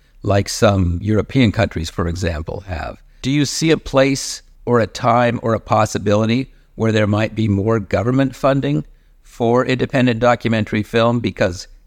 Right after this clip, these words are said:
government recognizes, government being we the people, recognizes that there is a role to be played in our democracy by these independent voices who are bringing us stories, in many cases, we would not otherwise hear.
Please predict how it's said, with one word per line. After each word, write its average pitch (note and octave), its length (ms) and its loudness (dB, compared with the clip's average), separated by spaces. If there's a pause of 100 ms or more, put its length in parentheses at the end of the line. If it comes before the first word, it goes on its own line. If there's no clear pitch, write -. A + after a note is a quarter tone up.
(120)
government A#2+ 580 0 (220)
recognizes, A#2 960 0 (160)
government G#2 420 -2
being G2 280 0
we F#2+ 160 0
the F#2+ 100 0
people, G2 460 0 (360)
recognizes G#2+ 1080 0 (100)
that G#2 460 -2
there G2 140 2
is F#2+ 140 2
a F#2 80 0
role G#2 400 0
to - 120 -6
be G2+ 140 -2
played F#2+ 320 0
in F#2+ 120 -2
our F2+ 180 2
democracy F#2+ 720 -2
by F#2+ 320 0
these F2+ 320 -6 (180)
independent G#2+ 540 2
voices G#2 460 -2
who G#2+ 160 0
are G2 140 2
bringing A#2 460 0
us G#2 140 -2
stories, A2+ 800 0 (560)
in C#3 120 2
many C#3+ 160 4
cases, B2+ 420 0
we A2+ 260 2
would A#2+ 220 2
not G#2+ 200 2
otherwise E2+ 460 -6
hear. - 460 -4